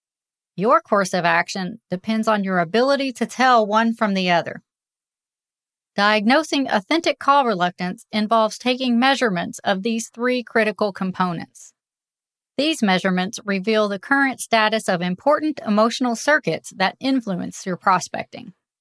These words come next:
Let's examine these behavioral components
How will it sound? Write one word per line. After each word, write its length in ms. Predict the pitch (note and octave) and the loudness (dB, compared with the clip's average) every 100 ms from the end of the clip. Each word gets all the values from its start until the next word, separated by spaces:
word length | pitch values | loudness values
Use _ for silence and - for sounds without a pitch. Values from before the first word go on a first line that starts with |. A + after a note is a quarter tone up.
| _ _ _ _ _ _ _ _ _ _ _ - | _ _ _ _ _ _ _ _ _ _ _ 0
Let's 220 | D4+ D#4 | 0 2
examine 520 | B3+ G#3 A#3 A#3+ A#3 | -2 2 2 4 2
these 200 | G#3 F#3 | 0 -4
behavioral 640 | G3 F#3 G3 F#3+ F#3 E3+ | -6 -2 -2 0 -2 -2
components 720 | - F3+ - G3 F3 E3+ - | -2 -4 0 0 0 -6 -12